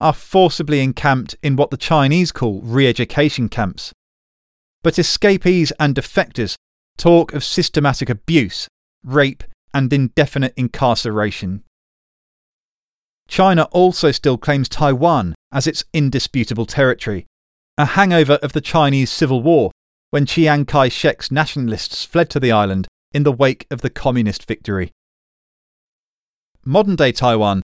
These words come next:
says that it's an independent, sovereign nation. China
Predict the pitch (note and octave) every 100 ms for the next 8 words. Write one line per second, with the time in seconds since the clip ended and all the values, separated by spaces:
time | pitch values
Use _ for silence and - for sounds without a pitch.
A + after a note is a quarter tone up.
0 | - - D#3 C#3+ C#3 D3 C3+ - D3 C3
1 | - D#3 C#3+ - C#3+ B2+ A#2+ A2 - -
2 | D3 A#2 A#2+ G#2+ A2 A2 G#2 A2 F2 -
3 | _ _ _ _ _ _ _ _ _ _
4 | - E3 G3+ D3 E2